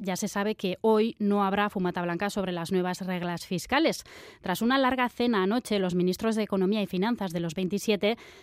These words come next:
se han dado unos días para hacer las consultas técnicas y legales pertinentes. El objetivo continúa siendo llegar a un acuerdo antes de fin de año. Amaya, Portugal.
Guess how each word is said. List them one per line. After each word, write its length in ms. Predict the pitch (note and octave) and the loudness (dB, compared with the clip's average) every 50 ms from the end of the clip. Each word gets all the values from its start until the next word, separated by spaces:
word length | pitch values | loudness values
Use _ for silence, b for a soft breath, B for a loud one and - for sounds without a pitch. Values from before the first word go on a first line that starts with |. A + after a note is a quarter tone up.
| B B | B B
se 200 | - - A#3 A3+ | -4 0 2 2
han 100 | A#3 A#3+ | 4 4
dado 320 | A#3 A#3 A3+ A#3 A#3 - | 2 2 2 2 0 2
unos 320 | - B3+ C4 B3 A3 G#3 G3 | 4 4 4 6 4 4 2
días 260 | A3 A3 G#3 A3 - | 2 2 2 2 0
para 180 | - G3+ F3+ F3+ | -2 -2 -2 -2
hacer 220 | - - G3 F#3+ | -2 -2 -2 -2
las 240 | F#3+ F#3+ F#3 F#3 - | 0 -2 -2 -2 0
consultas 520 | - G3 F#3+ F3+ - G3 F3+ G3 F#3 - | 0 0 2 2 0 -2 -2 -4 -4 -2
técnicas 480 | - G#3 G3 G3 G3 F#3 G#3+ G3+ - - | -2 0 0 0 0 0 -2 -4 -4 -2
y 140 | - A3+ G#3 | -2 -2 -2
legales 360 | F#3+ F3+ F3 F3+ F#3 F#3+ - | -2 -2 -2 -2 -4 -4 -4
pertinentes. 640 | - G3 F#3 - G#3 G#3+ C4+ D4 B3+ F#3 - - - _ _ - | -4 -4 -4 -2 0 2 2 2 2 0 -4 -8 -12 _ _ -6
El 100 | G3 G#3 | -2 -2
objetivo 600 | B3 B3 - - E3 - G3+ G3+ G3+ A#3+ C#4 B B B B B B B | -2 -2 -2 -4 -2 0 2 4 4 4 2 B B B B B B B
continúa 420 | - F#3 D#3+ D3 F#3 F3 F#3+ F#3 F3+ | -6 -4 -4 -2 0 2 2 2 2
siendo 380 | - - G3+ G3 G3 G3+ F#3 | 0 0 0 2 2 2 0
llegar 400 | - F3 F#3+ F3+ F#3 A#3 C4 A#3+ | -2 -4 -4 -2 0 0 0 0
a 80 | G#3 G#3 | 0 -2
un 100 | A3 G#3 | -2 -2
acuerdo 540 | F#3+ F#3 - G#3 G#3 G#3 G3+ G#3+ G#3+ - - | -2 -2 0 0 0 2 2 2 2 0 -2
antes 460 | - G3 F#3+ F3 - G3+ G3+ G3+ F3+ | -4 -4 -4 -2 -2 -2 -2 -2 -2
de 100 | F#3+ G3 | -4 -4
fin 200 | - - G3+ G3 | -2 0 0 0
de 80 | F#3+ A3 | 2 2
año. 140 | C4+ D#4 D4 | 4 2 2
Amaya, 220 | G#3+ G3+ G3 F3 | 2 0 -2 -4
Portugal. 460 | - F#3 - F3 D#3+ E3 D#3+ - - | -6 -6 -8 -6 -6 -8 -8 -10 -14